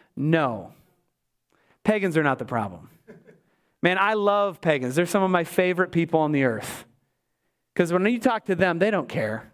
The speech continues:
They don't care about God. They don't care about Jesus. They're just trying to live their best life. They're trying to figure it out, right? The problem is all the religious people. All the church people. Oh boy, now I'm stepping on toes. Amen?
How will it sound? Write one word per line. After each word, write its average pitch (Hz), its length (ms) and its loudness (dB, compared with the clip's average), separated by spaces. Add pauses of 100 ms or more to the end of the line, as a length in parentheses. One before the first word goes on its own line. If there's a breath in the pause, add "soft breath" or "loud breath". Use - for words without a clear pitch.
They 220 120 2
don't 196 140 -2
care 160 160 2
about 143 220 0
God. 156 560 0 (100)
They 196 80 4
don't 196 100 -2
care 175 120 2
about 156 160 2
Jesus. 147 500 2
They're 196 160 2
just 202 320 -2 (340 loud breath)
trying 196 240 0
to 180 60 4
live 180 160 2
their 165 120 2
best 151 280 0
life. 165 360 2
They're 190 100 -4
trying 175 220 0
to 156 60 -4
figure 151 320 2
it 143 60 4
out, 131 280 -2
right? 156 360 0 (1040)
The 147 80 -2
problem 147 840 -4 (580)
is 127 100 -4
all 151 160 2
the 185 120 -4
religious 175 400 0
people. 98 380 -8 (1700)
All 185 120 2
the 170 80 -8
church - 280 -4
people. 117 320 -6 (1080)
Oh 165 140 2
boy, 117 280 -2
now 147 240 2
I'm 180 80 -4
stepping 160 320 0
on 135 120 0
toes. 113 440 -4
Amen? 190 400 0